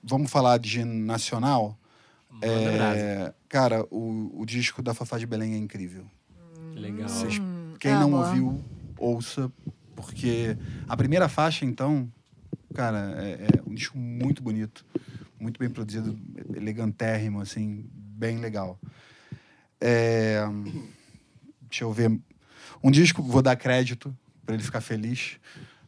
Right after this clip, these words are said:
Speaker 1: Um disco que quem me indicou foi o Depa. É... Duran Jones, American Love Call, é bem legal. É,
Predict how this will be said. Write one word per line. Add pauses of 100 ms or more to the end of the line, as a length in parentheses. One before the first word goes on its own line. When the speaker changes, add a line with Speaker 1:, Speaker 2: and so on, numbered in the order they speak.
Speaker 1:
Um
disco
que
quem
me
indicou
foi
o
Depa. (920)
É... (160)
Duran
Jones,
American
Love
Call, (120)
é
bem
legal. (1080)
É,